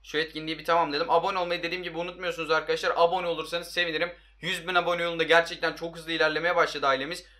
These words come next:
Bu aralar kanalın aktifliği çok güzel. Hiç bozulmaması adına da yani şu anda üşenip like atmayanlar lütfen like atsın. Videolarda çok like istiyormuşum.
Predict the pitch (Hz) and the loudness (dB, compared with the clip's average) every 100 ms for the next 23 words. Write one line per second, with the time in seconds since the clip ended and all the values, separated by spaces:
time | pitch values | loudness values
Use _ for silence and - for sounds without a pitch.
0 | _ 143 180 180 175 180 175 175 170 175 | _ 4 6 8 6 4 0 4 2 2
1 | 170 170 185 180 175 170 226 - 185 180 | -6 -6 -6 -2 0 0 -2 -8 -8 -6
2 | 185 165 160 151 151 147 156 - - _ | -2 -2 0 0 0 2 2 0 -12 _
3 | 151 160 156 - _ _ - 247 208 190 | 0 0 -4 -10 _ _ 8 10 10 6
4 | 190 220 208 180 202 202 185 175 170 165 | -2 -2 -2 6 6 10 6 6 0 2
5 | 165 175 185 - 160 143 131 127 - 139 | 0 0 -6 2 4 4 2 0 -4 -12
6 | 147 208 226 226 220 - 226 233 196 208 | -10 2 6 6 6 2 -4 2 6 6
7 | - - 165 139 120 - 160 | 4 -6 -4 -4 -6 -8 -10